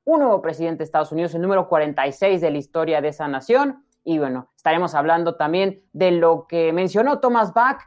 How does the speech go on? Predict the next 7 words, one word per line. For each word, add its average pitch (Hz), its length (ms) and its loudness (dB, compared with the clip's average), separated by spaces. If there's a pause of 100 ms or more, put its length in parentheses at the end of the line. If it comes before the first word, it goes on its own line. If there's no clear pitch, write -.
(260)
el 196 320 0
que 202 240 0
es 226 140 0
el 226 100 0
presidente 214 560 0
del 180 220 0
coy 269 380 0